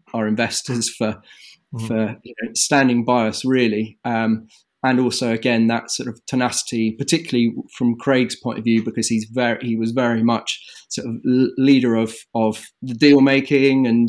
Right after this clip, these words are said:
Speaker 1: you know, trying to negotiate all of that. Um, uh, yeah, it was ma-, yeah, it was, it was weird. It was, it's been, it's been like this the whole way through, is as soon as we get over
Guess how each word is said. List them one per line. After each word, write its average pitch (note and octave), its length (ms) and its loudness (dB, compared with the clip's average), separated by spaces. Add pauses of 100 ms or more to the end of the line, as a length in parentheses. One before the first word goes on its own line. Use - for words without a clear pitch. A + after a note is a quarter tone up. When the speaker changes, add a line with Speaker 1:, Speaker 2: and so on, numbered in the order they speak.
(120)
Speaker 1:
you C3+ 100 0
know, A#2 160 2 (480)
trying C3+ 220 0
to B2 120 -2
negotiate B2 680 2
all A#2+ 160 2
of A2+ 80 -4
that. A2 260 -2 (220)
Um, A2+ 540 0 (440)
uh, A2 480 -2
yeah, A#2 260 0
it A#2+ 60 -4
was A#2+ 200 -2
ma-, D3 340 2 (260)
yeah, C#3 160 4
it C3 80 -2
was, C3+ 220 -2
it D3+ 120 0
was D3 160 0
weird. E3+ 200 6
It C#3+ 80 4
was, - 360 0 (380)
it's D3+ 120 -6
been, G#3+ 260 6
it's F3 160 0
been A3 200 6
like F3+ 160 4
this B2 180 -2
the C#3 80 -2
whole D#3 260 2
way C#3 160 4
through, C#3 360 0
is A#2 140 -2
as C3+ 160 -2
soon F#3 460 4
as D3+ 120 2
we C#3 120 4
get C#3+ 240 0
over B2+ 540 2